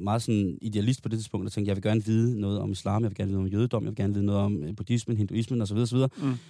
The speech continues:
Speaker 1: Jeg snakker med, "Men I kan jo ikke sidde her og være, du ved, være, være, være haram i bogstavelig forstand,"
Speaker 2: <laughs>
Speaker 1: hvor at, øh, øh, ham, den, øh, unge mand, som jeg så, øh, faktisk den dag i dag stadig har kontakt med, han siger til mig, "Prøv at høre,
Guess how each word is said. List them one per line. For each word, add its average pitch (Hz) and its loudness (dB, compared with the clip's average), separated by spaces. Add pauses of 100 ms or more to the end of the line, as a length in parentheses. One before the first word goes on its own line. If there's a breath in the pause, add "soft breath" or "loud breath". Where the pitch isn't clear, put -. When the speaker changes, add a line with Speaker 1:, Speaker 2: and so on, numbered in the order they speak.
(140 loud breath)
Speaker 1:
Jeg 120 2
snakker 135 2
med, - 4
"Men 160 4
I 147 -2
kan 170 2
jo 190 4
ikke - -2
sidde 190 4
her 180 4
og 143 -2
være, 120 4 (1080)
du 131 2
ved, 117 4 (1500)
være, 120 0
være, 113 0
være 127 2
haram 131 2 (320)
i 123 -4
bogstavelig 113 -2
forstand," 120 2
Speaker 2:
<laughs> 120 4
Speaker 1:
hvor 123 4
at, 113 0
øh, 110 2 (160)
øh, 110 2
ham, 120 2
den, 120 2
øh, 101 0
unge 120 2
mand, 120 2
som 110 -4
jeg 104 0
så, 110 0
øh, 90 -4 (140)
faktisk 110 -4
den 107 -2
dag 107 -2
i - -4
dag 110 0
stadig 123 -2
har 117 -2
kontakt 117 -2
med, 117 0
han 120 2
siger 117 -4
til 117 -2
mig, 110 0 (640 soft breath)
"Prøv 117 0
at 113 2
høre, 110 0